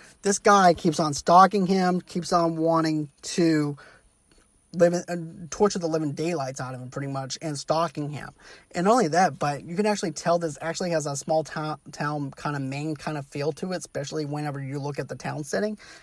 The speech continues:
Kind of reminds you of a little Castle Rock a little bit. But John Turturro plays John Shooter, who's actually the guy who's actually claiming that Johnny Depp stole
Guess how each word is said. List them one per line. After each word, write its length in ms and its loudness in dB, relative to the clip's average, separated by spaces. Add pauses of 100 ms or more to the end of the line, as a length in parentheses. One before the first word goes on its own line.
Kind 180 0
of 80 0
reminds 280 0
you 80 0
of 80 -2
a 40 0
little 180 2
Castle 360 -4
Rock 300 -10
a 40 -10
little 220 -8
bit. 240 -10 (580)
But 360 8
John 220 8
Turturro 500 4
plays 420 0
John 540 2 (180)
Shooter, 600 -2
who's 200 -6
actually 280 -4
the 60 -8
guy 200 -4
who's 200 -8
actually 680 -6 (1000)
claiming 440 2
that 320 -4
Johnny 260 -6
Depp 460 -2 (180)
stole 760 2